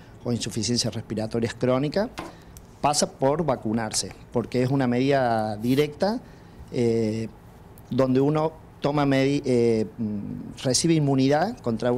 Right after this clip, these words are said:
agentes muy frecuentes de, de, de producir patología en esta época, que son, eh, la gripe, eh, el virus de la gripe y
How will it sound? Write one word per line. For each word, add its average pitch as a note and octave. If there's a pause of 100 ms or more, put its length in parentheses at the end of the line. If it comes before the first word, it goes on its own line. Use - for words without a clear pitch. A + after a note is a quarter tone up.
(120)
agentes C#3
muy D3+
frecuentes C3+
de, A2 (160)
de, G2+ (380)
de A#2 (180)
producir A#2+
patología A#2+
en A#2+
esta A#2
época, G#2+ (360)
que A#2+
son, A#2+ (220)
eh, G#2
la A#2
gripe, E3 (720)
eh, G2 (220)
el G#2
virus B2+
de B2
la B2+
gripe D#3+
y D#3+